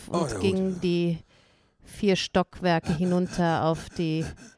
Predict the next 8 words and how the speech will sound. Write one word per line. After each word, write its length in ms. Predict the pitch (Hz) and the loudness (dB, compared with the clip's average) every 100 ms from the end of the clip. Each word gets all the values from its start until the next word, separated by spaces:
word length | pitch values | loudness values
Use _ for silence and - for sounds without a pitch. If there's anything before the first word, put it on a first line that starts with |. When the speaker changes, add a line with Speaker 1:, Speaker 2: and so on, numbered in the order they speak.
| - 143 - _ _ - - - | -18 -18 -20 _ _ -18 -14 -2
Speaker 2:
Forty-fourth 760 | 190 185 - 175 - 202 180 160 | 0 0 -2 -4 0 2 2 0
Street, 640 | - - 170 156 156 - | -6 -6 -4 -4 -6 -6
Speaker 1:
Oh. 200 | 240 160 - - - - - - _ - - _ _ _ _ 90 82 - - | -4 -4 -8 -20 -20 -20 -20 -20 _ -20 -20 _ _ _ _ -18 -16 -18 -8
Speaker 2:
um 300 | - 202 208 | 4 6 6
sich 560 | 185 180 180 - - - _ _ _ _ _ _ - | 6 4 2 -4 -12 -18 _ _ _ _ _ _ -4
wie 240 | 175 180 | 0 0
jeden 440 | 165 185 185 185 175 | 4 6 6 4 2
Abend 680 | 170 160 160 160 156 - | 4 4 4 0 -2 -8